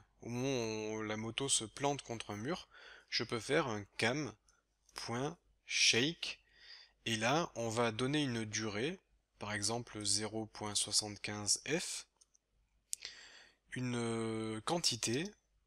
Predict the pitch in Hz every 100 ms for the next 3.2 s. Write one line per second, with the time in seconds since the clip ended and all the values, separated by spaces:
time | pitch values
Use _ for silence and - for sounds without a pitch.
0 | _ 101 101 101 107 110 - 107 104 101
1 | 107 104 110 104 _ - 110 110 107 107
2 | 107 - _ _ 104 101 - - 147 185
3 | - -